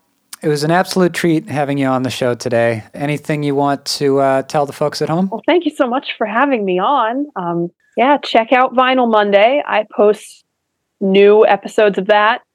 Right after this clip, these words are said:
Speaker 2: as you would guess, every Monday. We're coming on the mid-season special. Big things coming up on the show for the rest of March, April, and I have big plans for May.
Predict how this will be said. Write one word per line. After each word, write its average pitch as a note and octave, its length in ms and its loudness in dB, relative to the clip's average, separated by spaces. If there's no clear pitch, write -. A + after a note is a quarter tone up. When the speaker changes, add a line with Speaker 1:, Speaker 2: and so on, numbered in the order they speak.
Speaker 2:
as F#3 240 -2
you G3 80 4
would F#3 120 2
guess, F#3+ 300 2
every F#3 260 2
Monday. F#3+ 380 2
We're F#3 140 2
coming F4+ 320 2
on A4 180 6
the D4+ 80 6
mid-season A#3 1120 2
special. - 800 -2
Big G#3 220 0
things B3+ 320 2
coming A3+ 380 0
up A#3 280 2
on G#3+ 200 0
the G#3+ 80 0
show G#3 460 4
for G3 480 2
the G#3 80 -2
rest G3 320 0
of G3 140 -4
March, F#3+ 720 0
April, G#3 560 4
and F#3 140 -2
I F3+ 40 -2
have F3+ 200 -4
big G#3+ 280 4
plans G#3+ 580 0
for F#3 140 2
May. G#3+ 580 4